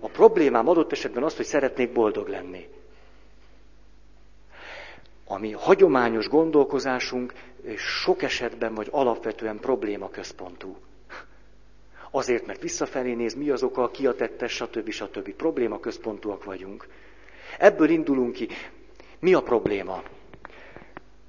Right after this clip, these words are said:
Azt gondoljuk,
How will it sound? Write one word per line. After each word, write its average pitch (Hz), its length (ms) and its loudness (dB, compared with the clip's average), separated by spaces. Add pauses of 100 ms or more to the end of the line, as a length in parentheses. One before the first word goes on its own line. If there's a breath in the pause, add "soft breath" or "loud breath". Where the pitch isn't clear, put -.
(1500 loud breath)
Azt - 260 6
gondoljuk, 117 880 4